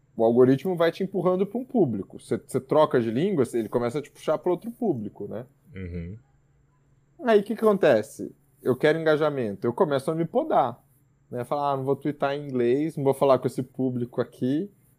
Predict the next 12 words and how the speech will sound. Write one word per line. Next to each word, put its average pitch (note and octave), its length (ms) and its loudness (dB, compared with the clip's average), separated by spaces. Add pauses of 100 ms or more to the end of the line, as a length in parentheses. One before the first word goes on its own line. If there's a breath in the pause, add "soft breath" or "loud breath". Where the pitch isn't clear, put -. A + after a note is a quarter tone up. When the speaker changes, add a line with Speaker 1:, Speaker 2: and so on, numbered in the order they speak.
(340)
Speaker 1:
porque D3 420 -2
Speaker 2:
Uhum. D3 60 0
Speaker 1:
vai D3+ 140 4
me D#3+ 120 -2
prejudicar D#3 640 0
com G3+ 80 0
o - 20 -8
público F3 440 -4
que G#3+ 100 2
eu F#3 60 6
já F3+ 140 -2
cu-, G3 200 -8